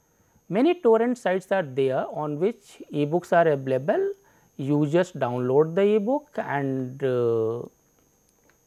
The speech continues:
they circulate, they read. This is a challenge for the library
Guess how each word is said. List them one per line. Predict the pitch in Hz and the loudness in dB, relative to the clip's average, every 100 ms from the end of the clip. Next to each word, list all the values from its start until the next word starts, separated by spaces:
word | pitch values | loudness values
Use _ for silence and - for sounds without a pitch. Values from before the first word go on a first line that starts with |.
| - | -20
they | 139 131 139 135 | -14 -6 -4 -2
circulate, | 127 135 123 - 143 151 156 160 | -4 -6 -8 -4 4 4 4 0
they | 139 | -2
read. | 127 147 254 - - | 0 0 0 -2 -12
This | 147 143 | -12 -8
is | 143 | -8
a | 139 | -6
challenge | 139 120 127 165 247 254 - 269 | -6 -6 -6 -6 -6 -6 -10 -4
for | 180 | -2
the | 175 160 | -2 -2
library | 127 120 123 143 175 320 | -2 -2 -4 -2 -2 -4